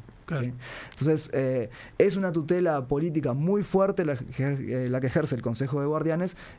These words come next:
Speaker 2: y sobre todo la figura del ayatolá, que está por encima de, de este grupo de notables religiosos.
Speaker 1: Eh, que alguna, como el, y el Consejo de Guardianes, eh, ¿cómo se dirime quién ingresa, cuántos ingresan?
Speaker 2: Bueno.
Speaker 1: Que s-, son cargos vitalicios,
Speaker 2: Sí,
Speaker 1: eh, que
Speaker 2: eh,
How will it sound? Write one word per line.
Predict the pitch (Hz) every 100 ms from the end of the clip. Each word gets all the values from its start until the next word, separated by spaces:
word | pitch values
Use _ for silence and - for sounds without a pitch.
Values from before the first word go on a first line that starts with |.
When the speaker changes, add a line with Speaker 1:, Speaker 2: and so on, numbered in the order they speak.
| - -
Speaker 2:
y |
sobre | 143 143 143
todo | 135 151
la | 151
figura | 127 131 135
del | 135 131
ayatolá, | 123 131 135 139 151 - - - - - - -
que | 120 117 -
está | 120 -
por | 120 127
encima | 123 117 131 127 127 131 -
de, | 117 113 107 110
de | 127
este | 123 131
grupo | 131 135 127 131
de | 131 139
notables | 135 120 127 131 127 117
religiosos. | 107 104 120 104 - - -
Speaker 1:
Eh, | 170 165
que | 160
alguna, | 151 160 147
como | 151 147
el, | 147 156
y | - 165
el | 151
Consejo | 156 202 196
de | 180
Guardianes, | 156 151 170 185 196 - -
eh, | 160 147 143 139 135 135 151 269 190
¿cómo | - 160
se | 165
dirime | 151 160 156
quién | 156 143
ingresa, | 135 147 147 151 123 - -
cuántos | 147 131
ingresan? | 135 135 135 - 123 123
Speaker 2:
Bueno. | 185 226 160
Speaker 1:
Que | 101
s-, | - -
son | - 170
cargos | 180 165
vitalicios, | 160 139 170 - 170 151 143 135
Speaker 2:
Sí, | - - 226 247 247
Speaker 1:
eh, | 143
que | 170 165
Speaker 2:
eh, | 160